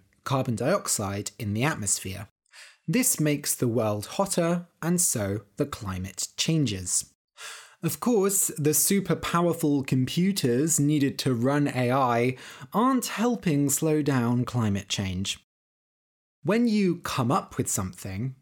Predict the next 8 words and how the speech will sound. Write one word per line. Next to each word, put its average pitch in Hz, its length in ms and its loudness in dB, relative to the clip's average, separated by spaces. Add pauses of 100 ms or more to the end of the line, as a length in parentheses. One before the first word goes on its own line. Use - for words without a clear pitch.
you 151 220 2
think 202 500 -2
of 135 140 -2
an 135 100 2
idea 180 640 0 (220)
or 123 160 -2
a 120 40 -4
plan. 98 500 -2